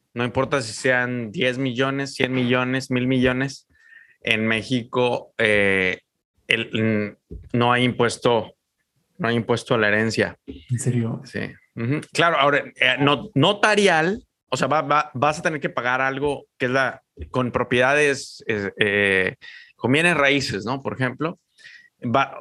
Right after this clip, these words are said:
Speaker 1: vas a tener que, que, que pagar un, la, el, el cambio de nombre, ¿no? Y eso sí va, es, es un porcentaje, eh, respecto del valor de la propiedad, ¿no? Pero pues eso, yo me imagino en Estados Unidos lo tienes que,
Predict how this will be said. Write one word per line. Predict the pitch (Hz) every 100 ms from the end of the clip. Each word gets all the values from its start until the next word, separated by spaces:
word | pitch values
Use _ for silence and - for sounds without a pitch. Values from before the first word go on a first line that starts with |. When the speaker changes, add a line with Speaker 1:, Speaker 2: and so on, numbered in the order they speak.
| 113
Speaker 1:
vas | 127 131
a |
tener | 151 131 123
que, | - 127 110 - _
que, | 117 107 101
que | -
pagar | 101 104 113
un, | 120 127 - - -
la, | 107 107
el, | 107 104 101
el | 101 98 -
cambio | 127 131 135
de | 120
nombre, | 120 131 110 92
¿no? | 113 143
Y | 113
eso | 117 127
sí | 127
va, | 127 120 107
es, | 117 113 - _
es | - 147
un |
porcentaje, | - - 117 104 117 117 123 127 - _ _ - - _ 101 104
eh, | 104 98 92 90 -
respecto | - 110 - - 101 90 - 110
del | 98 90 85 85 85
valor | 90 92 101
de | 107
la | 110
propiedad, | - 113 127 165 170 - _ _ _ _ -
¿no? | 135
Pero | 170 120
pues | 120
eso, | 135 151 147
yo | 127
me | 143 156
imagino | 135 131 151
en |
Estados | 131 156 147 151
Unidos | 143 139 139 139 -
lo | 120
tienes | 110 127 123
que, | 120 -